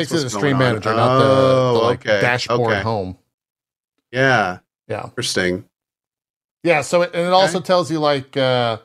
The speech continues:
Speaker 1: features
Speaker 2: Emojis,
Speaker 1: for you.
Speaker 2: emote.
Speaker 1: It's got
Speaker 2: Yeah.
Speaker 1: turn auto mod on. Use a trailer to show off your content. Challenge your community.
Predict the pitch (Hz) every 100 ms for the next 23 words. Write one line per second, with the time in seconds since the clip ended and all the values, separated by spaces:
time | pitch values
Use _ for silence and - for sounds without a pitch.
0 | _ _ _ _ 254 233 - 208 127 131
1 | 196 185 190 214 160 160 156 156 151 151
2 | 156 - _ _ - 131 120 - 175 175
3 | 160 135 117 107 _ - 214 220 214 214
4 | 202 165 147 135 123 113 104 - _ -
5 | 214 175 131 208 202 180 151 151 175 160
6 | 160 170 - 180 185 - 98 87 _ -
7 | - 190 196 185 165 175 - 175 185 165
8 | 104 90